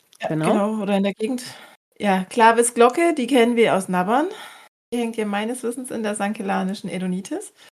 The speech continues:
Speaker 1: Aber ja, es ist kalter, aber Raureif hatten wir, glaub ich, noch nicht. Aber dann kann's nicht mehr dauern,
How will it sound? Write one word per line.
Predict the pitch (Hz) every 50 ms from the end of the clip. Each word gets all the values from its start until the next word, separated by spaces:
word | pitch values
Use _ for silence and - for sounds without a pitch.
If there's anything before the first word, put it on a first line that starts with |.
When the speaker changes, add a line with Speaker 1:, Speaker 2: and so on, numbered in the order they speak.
| _ _
Speaker 1:
Aber | - 226 226 226 233 233 233 233 226 226 220 - -
ja, | 190 196 220 254 -
es | 254 247
ist | 247 240 -
kalter, | - - 220 240 302 311 381 381
aber | 302 - 277 277 254 226
Raureif | 226 233 240 269 262 262 262
hatten | 269 262 - 240
wir, | 233
glaub | 226 220 208 220
ich, | 226 214
noch | - 214 208
nicht. | 214 196 165 160 - - - - - - - _ _ _ _ _ -
Aber | 190 202 202
dann | 202 208 220
kann's | 233 254 233 233 -
nicht | 226 220 220
mehr | 233 208
dauern, | - - 147 143 147 185 185